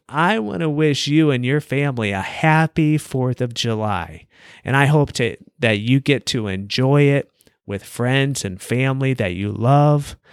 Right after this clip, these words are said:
You can enjoy all the festivities and the fireworks that go along with it. But remember that it's our privilege to celebrate this freedom and to embrace freedom and to build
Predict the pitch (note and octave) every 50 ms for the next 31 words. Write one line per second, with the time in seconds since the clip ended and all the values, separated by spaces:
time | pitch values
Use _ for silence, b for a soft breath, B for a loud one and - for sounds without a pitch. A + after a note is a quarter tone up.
0 | b b b b b b b - D#3 - - D3+ C#3 C3 C3 C3+ C#3 B2+ A#2 A2+
1 | A2+ A#2 C3 C#3+ D3+ D#3+ D3 D3 - - D#3 C#3 C3+ - - - - D#3 D3+ C#3
2 | D3 C#3 C#3+ C#3 C#3 C3+ C#3 C3+ B2+ B2 A2+ G2+ G2+ F2+ - - - - D3 D3+
3 | D3+ D#3 D3+ D3 C#3 D3 D3+ D3 C#3 - - - A2+ A#2 B2 C3+ C3+ C3 A#2+ A#2+
4 | B2 C3 C#3 C#3+ C#3+ C3+ C#3+ C#3+ C#3 - D3+ D3+ - - _ _ _ _ _ _
5 | _ _ _ _ _ D3+ D3+ - E3+ F3 F3+ F#3+ G#3 A#3+ A#3+ F3 G2 D#2 - -
6 | _ _ _ _ _ _ _ _ _ _ _ _ _ _ _ _ _ _ _ _
7 | _ _ _ - D3 D#3 D#3+ - - D3 D#3+ F#3 F#3+ - - - D3 F3 F#3+ E3
8 | A#2 G2 E2+ - - - - - - _ _ _ _ _ _ - - C#3 - -
9 | D3+ C#3+ D3+ D#3+ D3+ C#3 - A#2+ A2 G2+ - - G2+ - - - - G#2 F#2+ F2+
10 | D#2+ - - _ _ _ _ _ _ _ _ _ _ _ _ _ - C#3+ D3+ -
11 | - E3+ D#3 C#3+ B2+ A#2 G#2+ - G#2+ G#2+ A#2+ C3+ D3+ D3 D3 - - - - -
12 | - - A#2 A#2 G#2+ F#2+ F2+ D#2+ - - _ _ _ _ _ _ _ _ - C#3
13 | C3+ - - C#3 A2+ A2 A2 - _ - C3 B2+ C3+ C#3+ C#3+ C#3+ D3 D3 - -